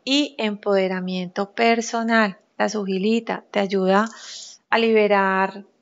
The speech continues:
mucho como ese, ese patrón de, "Si no le digo sí a todo el mundo, no seré aceptado", ¿sí?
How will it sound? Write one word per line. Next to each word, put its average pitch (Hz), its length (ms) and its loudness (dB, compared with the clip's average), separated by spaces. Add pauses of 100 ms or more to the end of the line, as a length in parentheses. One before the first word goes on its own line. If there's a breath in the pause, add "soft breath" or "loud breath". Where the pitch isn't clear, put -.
(360 soft breath)
mucho 247 400 0
como 220 300 2
ese, 226 680 2
ese 240 320 2
patrón 208 680 0
de, 226 440 4 (960 loud breath)
"Si 254 460 0
no 240 500 8
le 254 180 8
digo 269 300 4
sí 277 240 2
a 269 120 4
todo 269 200 6
el 262 100 4
mundo, 269 320 -2
no 269 180 0
seré 262 260 0
aceptado", 247 640 0 (240)
¿sí? 370 140 -8